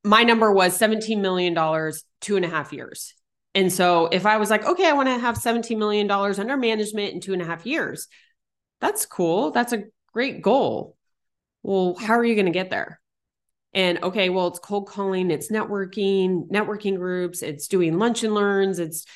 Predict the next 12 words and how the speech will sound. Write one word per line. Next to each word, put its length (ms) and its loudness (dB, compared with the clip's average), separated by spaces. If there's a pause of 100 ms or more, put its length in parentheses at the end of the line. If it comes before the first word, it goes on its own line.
(240)
it's 160 -8
doing 220 2
all 100 0
these 220 0
things. 480 -6 (1040)
The, 280 -2
okay, 680 0
those 160 0
are 60 2
still 260 0
just 300 -2
tactics. 760 -4